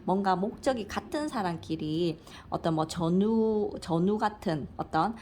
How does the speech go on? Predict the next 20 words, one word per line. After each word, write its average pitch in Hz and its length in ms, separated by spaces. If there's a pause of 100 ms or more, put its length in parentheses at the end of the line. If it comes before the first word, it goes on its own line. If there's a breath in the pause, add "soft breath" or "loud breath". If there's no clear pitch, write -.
(100)
함께 240 600
뭔가 160 440
좀 151 280 (240 loud breath)
전쟁터에 220 540
나간 170 360
전우 170 340
같은 175 320
어떤 160 180
그런 220 320
느낌으로 156 600 (180 loud breath)
서로 233 280
간의 240 300
협상을 320 640
통해서 180 680 (220 loud breath)
굉장히 202 500
빠르게, 247 720 (400)
혼자보다는 196 680
같이 247 320
했을 160 280
때 160 380